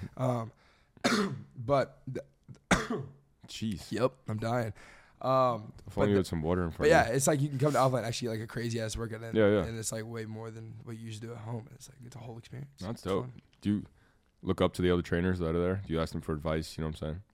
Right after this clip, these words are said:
Speaker 2: Oh, for sure. Um, yeah, Taiwan is crazy good with, like, the whole business aspect of everything.
Speaker 1: What's the
Speaker 2: Um,
Speaker 1: best advice that they gave you so far?
Speaker 2: Oh, <sighs> goodness. Best advice they give me so far. Dude, I, I don't know. I don't know what it would.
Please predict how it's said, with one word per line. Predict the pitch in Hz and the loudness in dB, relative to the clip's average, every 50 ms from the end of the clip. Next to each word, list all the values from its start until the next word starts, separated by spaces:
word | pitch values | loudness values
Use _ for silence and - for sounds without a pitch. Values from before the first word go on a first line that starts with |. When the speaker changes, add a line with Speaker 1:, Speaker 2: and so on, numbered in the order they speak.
| - | -2
Speaker 2:
Oh, | - 156 127 | -2 -2 -2
for | - 151 | -2 -6
sure. | - - - 117 110 - 131 - _ - | -10 -10 -10 -10 -12 -14 -16 -20 _ -12
Um, | 117 117 117 120 120 - - | -10 -10 -10 -10 -12 -14 -12
yeah, | - 117 113 113 | -12 -12 -12 -10
Taiwan | - - 127 143 147 139 143 151 151 | -4 -2 0 0 2 2 0 0 -2
is | 139 139 | -4 -8
crazy | - - - 135 139 135 135 143 143 139 131 | -8 -8 -6 -4 -2 -2 -2 -2 -4 -4 -6
good | 107 113 127 127 127 | -4 -2 -2 -2 0
with, | 123 123 113 110 - | -2 -4 -6 -6 -8
like, | 120 117 | -10 -10
the | 113 110 | -6 -4
whole | 113 120 113 | -2 -2 -2
business | 113 - 135 123 113 123 117 110 | -4 -6 -6 -4 -4 -4 -4 -4
aspect | 117 117 110 - - 117 117 - | -6 -8 -8 -8 -8 -8 -10 -10
of | - - - | -10 -10 -10
everything. | 113 113 123 - - - - - - - - | -10 -10 -12 -14 -16 -20 -20 -20 -18 -10 -6
Speaker 1:
What's | 120 120 117 | -4 -2 -2
the | - 104 | 0 0
Speaker 2:
Um, | 87 | 2
Speaker 1:
best | 101 98 - - | 2 2 2 0
advice | 90 73 85 87 82 - | -2 -2 0 -2 -2 -2
that | - 78 | -4 -6
they | 82 82 | -6 -4
gave | 76 85 80 76 | -2 -2 -4 -4
you | 78 | -4
so | 73 - 82 76 | -6 -6 -6 -6
far? | - - 76 76 73 71 - - _ _ _ _ _ _ _ _ - | -6 -4 -4 -4 -4 -6 -8 -14 _ _ _ _ _ _ _ _ -6
Speaker 2:
Oh, | - 139 135 127 117 - - - - - | -2 -2 -2 -2 -2 -6 -8 -8 -8 -8
<sighs> | - - - - - - - - - - - - - - - - - - - - 190 - | -8 -6 -8 -8 -8 -8 -8 -10 -10 -10 -12 -12 -14 -16 -18 -18 -18 -20 -20 -20 -20 -18
goodness. | - - - - - - - - - - - - - 131 123 | -16 -14 -14 -14 -14 -14 -14 -14 -16 -16 -20 -20 -20 -16 -10
Best | 117 113 131 135 156 | -8 -6 -4 -4 -4
advice | 147 117 - - - 127 120 | -4 -6 -8 -8 -10 -10 -10
they | - - | -12 -12
give | - - - - | -14 -14 -14 -12
me | - | -12
so | - - - - - | -12 -12 -14 -14 -16
far. | - - 52 - - - - - _ _ _ _ _ _ _ _ _ _ _ _ _ _ _ _ - | -16 -16 -16 -16 -16 -18 -20 -20 _ _ _ _ _ _ _ _ _ _ _ _ _ _ _ _ -4
Dude, | 117 127 165 147 120 | 0 2 4 4 6
I, | 120 127 131 117 117 90 101 113 117 | 6 6 6 6 4 2 0 0 0
I | |
don't | 113 110 110 117 | -2 -2 -4 -4
know. | 117 123 120 | -4 -4 -4
I | 107 104 110 | -4 -4 -4
don't | 113 113 110 | -6 -6 -6
know | 113 113 117 113 | -8 -8 -8 -8
what | 117 117 | -8 -8
it | 113 | -8
would. | 110 113 113 | -10 -12 -16